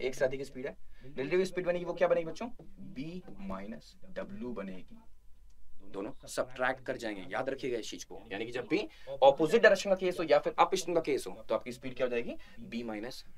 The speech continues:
W हो जाएगी। Clear हो गया अच्छे से? कोई डाउट नहीं है, बहुत बढ़िया। यानी कि अब आप बता दो जल्दी से कि टाइम का formula क्या होगा? Time is equals to क्या होता है? Distance upon relative speed, और relative speed की जगह हम क्या लिखेंगे? B minus W। Notes बना लीजिएगा, यानी कि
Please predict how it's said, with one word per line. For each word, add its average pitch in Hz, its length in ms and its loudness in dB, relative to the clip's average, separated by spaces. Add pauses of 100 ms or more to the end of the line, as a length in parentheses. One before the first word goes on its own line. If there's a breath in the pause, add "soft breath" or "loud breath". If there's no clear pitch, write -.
W 95 300 -10
हो 98 180 -10
जाएगी। - 280 -10
Clear 123 200 0
हो 131 60 -2
गया 127 140 -6
अच्छे - 160 -12
से? 123 120 -12
कोई 120 200 0
डाउट 120 240 0
नहीं 117 100 -6
है, 92 60 -8 (240)
बहुत - 240 -4
बढ़िया। - 720 -14
यानी 127 200 4
कि 165 100 0
अब 170 120 8
आप 160 120 6
बता 131 200 6
दो 110 80 -2
जल्दी 110 200 -4
से 110 120 -8
कि - 80 -8
टाइम 160 240 4
का 175 80 4
formula 131 260 0
क्या 92 140 -6
होगा? 90 280 -10
Time 123 220 -2
is 123 80 -4
equals 131 200 -6
to 123 60 -10
क्या 139 100 4
होता 127 140 2
है? - 60 -4
Distance 135 320 -6
upon 170 320 0 (600)
relative 175 340 2
speed, 214 320 -4
और 120 220 0
relative 123 280 -4
speed 143 180 -12
की 147 80 -6
जगह 147 100 2
हम 143 80 -2
क्या 143 140 4
लिखेंगे? 151 340 -4 (280)
B 110 200 -8
minus - 440 -12 (200)
W। - 800 -12
Notes 139 220 0
बना 156 160 4
लीजिएगा, 170 320 -2 (140)
यानी 120 220 0
कि 135 180 -12